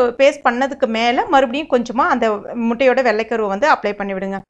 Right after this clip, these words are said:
இதுவே நீங்க துணி யூஸ் பண்ற மாதிரினா, துணி வந்து ரொம்ப தின்னா இருக்கணும், ரொம்ப திக்கா இருக்கக்கூடாது.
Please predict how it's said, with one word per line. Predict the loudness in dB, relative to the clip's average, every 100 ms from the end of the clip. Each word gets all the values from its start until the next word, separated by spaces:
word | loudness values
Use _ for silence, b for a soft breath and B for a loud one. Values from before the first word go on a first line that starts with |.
| b b
இதுவே | -6 -4
நீங்க | -2 -4
துணி | -4 -6 -6
யூஸ் | -6
பண்ற | -4 -4
மாதிரினா, | -2 -2 -2 -2
துணி | -4 -4
வந்து | -4 -2
ரொம்ப | -4 -4 -6
தின்னா | -4 -2 0
இருக்கணும், | 0 -2 -6
ரொம்ப | -2 -4
திக்கா | -4 -4 -2
இருக்கக்கூடாது. | -2 -4 -4 -4 -4